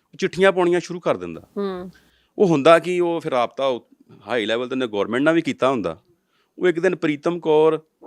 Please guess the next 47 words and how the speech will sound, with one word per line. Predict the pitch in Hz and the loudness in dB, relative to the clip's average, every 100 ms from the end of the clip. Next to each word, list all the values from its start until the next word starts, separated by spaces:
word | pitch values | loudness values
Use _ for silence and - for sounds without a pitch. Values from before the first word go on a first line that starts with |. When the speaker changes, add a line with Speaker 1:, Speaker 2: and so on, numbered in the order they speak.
| - - - - _ - | -20 -20 -20 -20 _ -2
Speaker 1:
ਤੇ | 151 147 147 147 | 2 4 2 0
ਇਹ | 117 139 | -2 -2
ਦੋਵੇਂ | 123 135 147 147 - - | -2 0 0 0 -4 -8
ਰਸ਼ੀਦਾਂ | 110 113 104 123 | -8 -4 -2 0
ਬੀਬੀ | 127 131 | 0 0
ਆਪਸ | 120 - 113 | -2 -2 -8
'ਚ | 120 | -4
ਲੱਗੇ | 107 90 120 | -6 -2 -2
ਹੁੰਦੇ | 113 107 | -2 -2
ਕੰਮ | 104 98 | -2 -2
ਕਰਨ। | 92 95 85 - _ _ _ - | -4 -4 -6 -14 _ _ _ -10
ਉਹ | 165 | -4
ਕਹਿੰਦੀ, | 180 196 | -2 -4
"ਮੈਂ | 170 | -4
ਕੰਮ | 160 151 | -2 -2
ਕੁਮ | 156 170 | -4 -6
ਨਿਬੇੜ | 175 147 117 | -4 -2 -2
ਕੇ | 113 156 | -2 -4
ਨਾ, | 170 | -4
ਮੈਂ | 131 117 127 | -2 0 0
ਨੀਚੇ | 143 117 90 | 0 -4 -4
ਬਹਿ | 90 135 | 0 2
ਜੰਨੀ | 208 185 117 _ _ _ _ _ _ | 4 2 0 _ _ _ _ _ _
ਤੇ | - 165 160 151 | -4 0 0 0
ਮਾਂ | 143 143 147 | 2 2 2
ਪ੍ਰੀਤਮ | 147 135 156 | -2 -4 -4
ਕੌਰ | 147 156 | -4 -4
ਮੇਰੀ | 160 170 | -2 -4
ਗੁੱਤ | 147 135 139 | -4 -6 -6
ਕਰਨ | 147 143 131 | -6 -4 -2
ਡਈ | 110 | -4
ਹੁੰਦੀ, | 123 104 85 71 _ _ _ _ _ _ - | -6 -10 -12 -16 _ _ _ _ _ _ -8
ਅਮ, | 120 127 | -2 6
ਆਪ | 127 | 6
ਮੰਜੇ | 151 123 127 | 6 4 4
ਤੇ | 165 | 4
ਬੈਠੀ | 175 160 | 2 0
ਹੁੰਦੀ," | 170 120 | 0 0
ਕਹਿੰਦੀ, | 139 147 | -2 0
"ਮੈਂ | 139 | 0
ਭੁੰਜੇ | 139 117 92 | 0 -2 -2
ਬੈਠੀ | 92 - | -4 -6
ਹੁੰਦੀ।" | 90 - _ _ _ - | -12 -12 _ _ _ -10
ਕਹਿੰਦੀ, | 160 196 | -8 -4
ਬਾਹਰੋਂ | 127 135 165 | 0 0 0
ਦਰਵਾਜ਼ਾ | 117 101 95 92 | -4 -2 -4 -2
ਖੜਕਦਾ। | 101 92 80 82 78 | -6 -8 -12 -16 -18